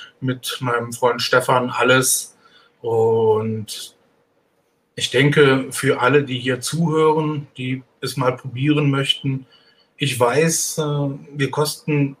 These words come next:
eine Stange Geld. Wir sind aber im Gegensatz zu vielen anderen, äh, ein Premium-Produkt. Uns gibt es in gewisser Auflage. Wir rösten auf Anfragen immer frisch. Wir verpacken frisch.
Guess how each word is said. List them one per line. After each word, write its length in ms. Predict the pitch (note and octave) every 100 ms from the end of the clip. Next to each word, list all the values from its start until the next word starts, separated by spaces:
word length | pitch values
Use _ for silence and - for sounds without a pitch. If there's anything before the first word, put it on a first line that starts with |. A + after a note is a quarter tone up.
| -
eine 100 | C#3+
Stange 320 | - C#3+ C#3+
Geld. 420 | A#2+ B2 F3 - _ _ _ _ _ _ _ _ _
Wir 160 | C3+ C3+
sind 260 | B2 D#3 C#3+
aber 380 | C#3 B2+ A2+ _ _ _ _ _ _ _ _ _ _
im 160 | - C#3+
Gegensatz 440 | B2+ C#3+ C3+ -
zu 140 | - C3
vielen 380 | - D3 C3 -
anderen, 540 | C#3 C#3 B2 B2+ B2
äh, 240 | A#2+ A#2+ A#2+ -
ein 160 | C3+
Premium-Produkt. 960 | A#2+ C3+ D3+ E3 D#3+ D#3 D#3 E3+ - - _ _ _ _ _ _ _
Uns 420 | A#2 A#2 A#2 -
gibt 260 | C3 C3 -
es 160 | B2
in 160 | B2 C#3+
gewisser 380 | C3 C3 C3 A2+
Auflage. 640 | C#3+ - D#3 D#3 E3 F3 F3
Wir 160 | B2+
rösten 720 | B2+ C3+ - - C3+ B2+ A#2 -
auf 180 | C3 C3
Anfragen 540 | C#3+ - C3+ B2 B2+
immer 240 | D3+ D#3 D3+
frisch. 460 | - D#3 D#3+ -
Wir 80 | A#2
verpacken 440 | A#2 C3 C#3+ C#3+
frisch. 440 | C3+ C#3+ C#3+ -